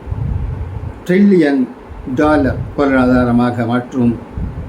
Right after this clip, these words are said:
இலக்குடன் முடிவெடுக்கப்பட்டுள்ளது. செங்கல்பட்டு மாவட்டத்தில்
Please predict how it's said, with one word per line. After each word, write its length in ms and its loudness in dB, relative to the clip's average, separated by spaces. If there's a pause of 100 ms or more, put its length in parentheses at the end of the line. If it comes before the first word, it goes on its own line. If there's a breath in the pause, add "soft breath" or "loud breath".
(220)
இலக்குடன் 500 2 (880)
முடிவெடுக்கப்பட்டுள்ளது. 1160 0 (2000)
செங்கல்பட்டு 640 0
மாவட்டத்தில் 640 0